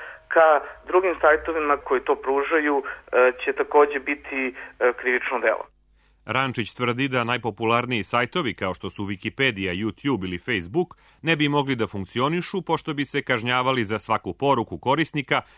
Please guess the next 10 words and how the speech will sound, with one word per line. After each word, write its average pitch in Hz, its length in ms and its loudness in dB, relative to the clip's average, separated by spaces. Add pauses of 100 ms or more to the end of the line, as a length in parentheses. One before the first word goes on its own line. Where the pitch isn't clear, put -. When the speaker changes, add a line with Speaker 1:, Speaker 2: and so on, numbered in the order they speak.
Speaker 2:
koja 151 220 2
promoviše 107 500 -2
pirateriju. 90 560 -4 (240)
Speaker 1:
Time 196 340 -2
što - 280 0 (380)
Google, 156 760 2 (100)
Facebook, 156 560 2 (400)
Microsoft 151 640 -2 (120)
i 123 440 -4 (140)
ostali 139 560 0